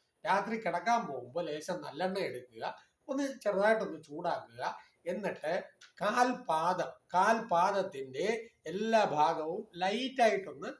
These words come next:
പുരട്ടി കൊടുക്കുക. എന്നിട്ട് ഇങ്ങനെ ദാ ഞാൻ കാണിക്കുന്നത് പോലെ ഇങ്ങനെ, ഇങ്ങനെ, ഇങ്ങനെ, ഇങ്ങനെ ചെറുവിരല്, അതേപോലെ ഉപ്പുറ്റിയുടെ താഴെ ഭാഗത്ത് നിന്നും ഇങ്ങനെ, ഇങ്ങനെ, ഇങ്ങനെ, ഇങ്ങനെ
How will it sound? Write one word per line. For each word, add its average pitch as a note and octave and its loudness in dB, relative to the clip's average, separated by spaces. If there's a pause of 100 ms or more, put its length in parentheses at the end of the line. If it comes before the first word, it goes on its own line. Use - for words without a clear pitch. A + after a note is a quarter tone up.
(280)
പുരട്ടി G3 0
കൊടുക്കുക. C3+ -6 (340)
എന്നിട്ട് F#3+ 0 (260)
ഇങ്ങനെ G#3 -6 (340)
ദാ F3+ 4
ഞാൻ F3+ -2
കാണിക്കുന്നത് F#3 2
പോലെ F3 0
ഇങ്ങനെ, F3+ -4
ഇങ്ങനെ, E3+ -8
ഇങ്ങനെ, E3 -10
ഇങ്ങനെ D#3+ -8 (260)
ചെറുവിരല്, D#3+ 0 (220)
അതേപോലെ G3+ 2
ഉപ്പുറ്റിയുടെ F#3+ -2 (120)
താഴെ E3+ 0
ഭാഗത്ത് E3+ -4
നിന്നും D3+ -12 (260)
ഇങ്ങനെ, F3+ -4
ഇങ്ങനെ, E3 -8
ഇങ്ങനെ, D#3+ -12
ഇങ്ങനെ D#3+ -8